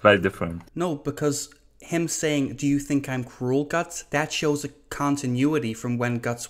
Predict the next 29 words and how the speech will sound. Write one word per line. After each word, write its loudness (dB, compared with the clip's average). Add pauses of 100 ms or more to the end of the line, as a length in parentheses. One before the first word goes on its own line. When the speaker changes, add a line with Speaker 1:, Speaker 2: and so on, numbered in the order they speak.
Speaker 2:
from -4
when 0
Griffith -4
was, -8
like, -4
fourteen -2
in 0
the 0
lake -2
scene, -6 (260)
all 4
the -4
way 2
up -6
to -12
the -4
Golden 0
Age -4
arc, -8 (540)
uh, 2
all 4
the -2
way 6
up 0
to -4
the, 0
to -8
the, 0
um, -6